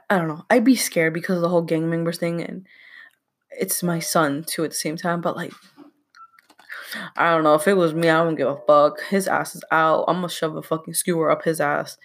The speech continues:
I'm gonna beat that little bitch up. So then, um, da, da, da, da, as soon as there was no girl inside, the answer was clearly, the, the police were totally cool with it. They were like, "Yeah, there's no girl here." Police was like, "Great.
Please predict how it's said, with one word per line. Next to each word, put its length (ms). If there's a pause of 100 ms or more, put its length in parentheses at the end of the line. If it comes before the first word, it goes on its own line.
(440)
I'm 120
gonna 80
beat 240
that 100
little 200
bitch 240
up. 260 (1400)
So 260
then, 420 (680)
um, 580 (960)
da, 80
da, 220
da, 100
da, 360
as 100
soon 240
as 60
there 80
was 120
no 140
girl 160
inside, 200 (360)
the 100
answer 320
was 160
clearly, 560 (300)
the, 100
the 140
police 320
were 60
totally 300
cool 180
with 100
it. 100
They 80
were 100
like, 180 (340)
"Yeah, 220
there's 160
no 100
girl 200
here." 340
Police 200
was 80
like, 160 (1000)
"Great. 400